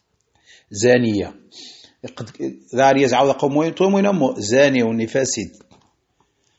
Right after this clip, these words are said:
وضرب هذا يكثوا غي عدا، يفسن دي زيران، يعدا خوا، يعاو-، يعاود يعدا خوا.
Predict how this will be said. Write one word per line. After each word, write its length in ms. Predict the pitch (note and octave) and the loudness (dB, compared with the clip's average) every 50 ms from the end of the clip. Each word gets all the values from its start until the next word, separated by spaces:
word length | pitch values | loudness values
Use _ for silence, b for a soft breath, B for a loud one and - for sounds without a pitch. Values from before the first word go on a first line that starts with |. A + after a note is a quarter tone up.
| _ _ _ _ b b b b b | _ _ _ _ b b b b b
وضرب 600 | D#3 D#3 E3+ E3 C#3+ D#3 E3+ F3 E3+ E3+ D3+ C3+ | 4 6 6 6 6 6 6 6 6 4 4 4
هذا 520 | D#3 C#3 B2 D3+ E3 E3+ E3 D#3 C3+ C3+ C3 | 2 2 2 4 4 6 6 4 4 2 0
يكثوا 640 | C3+ B2 C3 - - C#3 C3+ C3+ C#3 C#3+ C3+ B2+ | 0 -2 -4 -2 0 0 2 2 2 2 2 2
غي 140 | A2+ B2 A#2+ | 2 0 0
عدا، 460 | A2+ A#2+ A#2 A2 G2+ C3+ C3 A#2+ A#2 | -2 -4 -6 -2 0 2 4 4 4
يفسن 400 | A2+ A2 - A#2+ A2+ - - A#2+ | 2 0 -2 -4 -6 -6 -6 -4
دي 100 | A2 C3 | -2 0
زيران، 380 | A2+ A#2+ B2+ B2 B2 A#2+ A2+ A2+ | 0 2 2 2 2 0 -2 -2
يعدا 340 | A2 G#2 G#2+ G#2 G#2+ C3 | -4 -6 -4 0 0 0
خوا، 240 | A2+ - - C3 C3 | 0 2 2 2 4
يعاو-، 320 | B2 A2+ G#2+ A#2+ A#2+ B2+ B2 | 4 4 4 4 2 2 2
يعاود 320 | C3 A#2+ A2+ B2 B2 A2+ | 0 2 2 2 4 4
يعدا 320 | A#2+ A2 G#2+ G#2+ G#2+ B2 | 2 0 0 0 0 -2
خوا. 280 | A#2+ - - B2 A#2 | -2 0 0 0 0